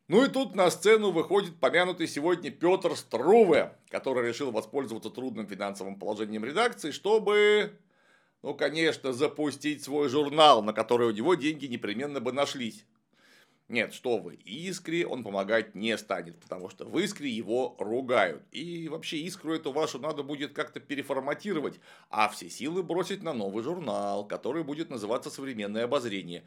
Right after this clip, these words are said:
И вот там уже надо все обустроить чинно, благородно и наверняка легально.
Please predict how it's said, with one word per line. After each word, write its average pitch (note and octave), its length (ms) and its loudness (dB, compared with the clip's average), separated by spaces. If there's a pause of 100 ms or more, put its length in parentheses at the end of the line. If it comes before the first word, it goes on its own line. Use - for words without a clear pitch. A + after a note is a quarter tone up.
(400)
И D3 80 -4
вот C3 340 -4
там G#3+ 320 10
уже F#3+ 240 2
надо C#3 260 0
все D3 200 0
обустроить C3 600 -2
чинно, G3 440 0
благородно C3 920 4
и D3 80 0
наверняка A2 540 -4
легально. D#2+ 560 -8